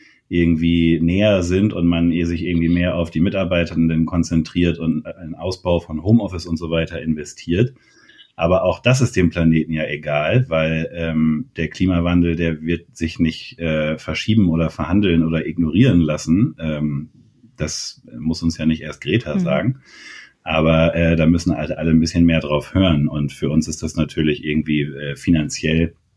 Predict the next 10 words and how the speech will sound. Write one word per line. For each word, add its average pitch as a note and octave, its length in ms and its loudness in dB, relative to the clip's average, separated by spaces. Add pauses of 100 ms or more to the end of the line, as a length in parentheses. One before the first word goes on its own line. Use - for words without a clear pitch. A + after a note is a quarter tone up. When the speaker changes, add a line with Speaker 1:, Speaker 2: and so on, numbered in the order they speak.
(1300)
Speaker 1:
scheiße G#2 520 0
gewesen, E2+ 500 2
um F2+ 120 2
es F2 200 -2
auf - 300 -6
Hanseatisch F2+ 640 0
mal F2 220 0
auszusprechen. F#2+ 880 -2
Aber, F#2 440 -2
ähm, C3 460 0